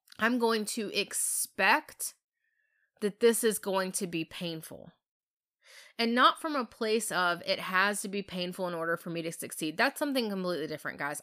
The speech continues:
I do not subscribe to the idea that it has to be a struggle,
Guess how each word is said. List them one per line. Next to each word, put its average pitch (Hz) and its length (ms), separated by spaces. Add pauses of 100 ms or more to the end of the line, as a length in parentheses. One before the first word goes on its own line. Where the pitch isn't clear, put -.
I 202 140
do 220 220
not 190 320
subscribe 175 640
to 185 100
the 170 140
idea 156 500 (320)
that 160 100
it - 60
has 160 320
to 175 60
be 160 140
a 147 60
struggle, 180 840